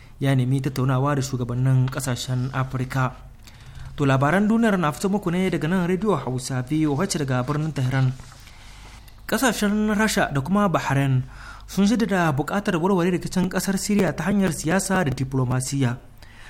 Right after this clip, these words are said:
Ministan harkokin wajen Rasha Sergei Lavrov ya ce ƙasarsa da Bahrain suna da ra'ayi ɗaya akan buƙatar samar da mafita ta fuskar siyasa da diplomasiya a matsayin hanya ɗaya tilo da za a iya daidaita rikicin ƙasar Syria.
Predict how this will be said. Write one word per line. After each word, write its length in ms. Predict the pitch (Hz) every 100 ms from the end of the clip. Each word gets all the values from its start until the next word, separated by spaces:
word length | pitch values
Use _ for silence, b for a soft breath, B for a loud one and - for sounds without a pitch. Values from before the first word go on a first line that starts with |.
| B 127
Ministan 300 | 139 139 131
harkokin 400 | 131 135 135 151
wajen 220 | 135 139
Rasha 400 | 147 143 151 127
Sergei 480 | 127 147 131 147 151
Lavrov 480 | 135 120 135 135 135 B B B B
ya 120 | 131 131
ce 200 | 139 127
ƙasarsa 500 | 127 151 147 160 147
da 60 | 123
Bahrain 540 | 120 - 123 131 123 B B B B B
suna 240 | - 139
da 160 | 127 143
ra'ayi 320 | 131 127 135
ɗaya 380 | 139 135 135 -
akan 380 | - 156 143 131
buƙatar 420 | 131 143 151 139
samar 300 | 135 143 151
da 100 | 143
mafita 420 | 123 127 131 135 135
ta 80 | 135
fuskar 400 | 156 - - 131
siyasa 380 | - 147 170
da 80 | 156
diplomasiya 840 | 131 131 123 120 123 - 139 123 - B B B B
a 80 | 123
matsayin 420 | 131 135 143 143 135
hanya 340 | 151 151 135
ɗaya 240 | 135 160
tilo 340 | 156 - 123 127
da 60 | 120
za 100 | 147 -
a 40 | -
iya 260 | 156 131
daidaita 460 | 123 156 135 135 127
rikicin 340 | 127 131 135 135
ƙasar 240 | 135 135
Syria. 440 | 127 135 135 127